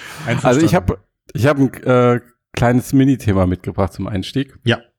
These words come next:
Speaker 2: Was, bei dem ich finde, dass das einfach hier mit in diesen Podcast gehört. Und,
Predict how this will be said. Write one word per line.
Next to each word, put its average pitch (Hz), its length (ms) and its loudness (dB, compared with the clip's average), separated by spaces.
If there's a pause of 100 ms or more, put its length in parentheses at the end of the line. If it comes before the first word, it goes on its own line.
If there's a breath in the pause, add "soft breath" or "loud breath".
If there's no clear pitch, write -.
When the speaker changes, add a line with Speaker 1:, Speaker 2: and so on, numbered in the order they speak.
(640)
Speaker 2:
Was, - 480 -4
bei 107 140 -2
dem 104 160 2
ich 107 120 -6
finde, 110 260 0
dass 98 240 -4
das - 160 -8
einfach 95 300 -2
hier 98 360 2
mit 98 200 -2
in 98 80 -2
diesen 90 240 2
Podcast - 420 -2
gehört. 87 380 0 (540 loud breath)
Und, 92 560 0